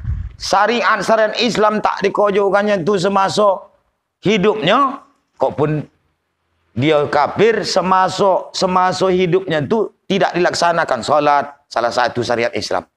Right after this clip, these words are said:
Disiksa juga dosa meninggalkan sembahyang tu. Walaupun dia tidak wajib melaksanakan semasa kafirnya. <laughs> Eh, sampai begitulah siksanya orang mati kafir tu.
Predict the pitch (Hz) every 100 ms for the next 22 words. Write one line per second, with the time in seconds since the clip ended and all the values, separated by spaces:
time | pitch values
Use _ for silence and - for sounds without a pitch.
0 | _ _ _ - 269 269 262 277 269 294
1 | 262 147 208 233 208 226 226 226 226 220
2 | 240 247 202 104 - _ _ _ _ _
3 | - 170 156 123 - 196 202 180 147 117
4 | 107 110 180 131 127 113 110 104 104 160
5 | 123 101 135 170 - _ _ _ _ -
6 | 170 160 180 147 95 69 _ _ - 165
7 | 123 98 69 - - - - 90 107 104
8 | - - 127 127 127 120 180 170 127 123
9 | - 123 117 110 - 101 110 107 101 107
10 | - 87 101 92 95 78 -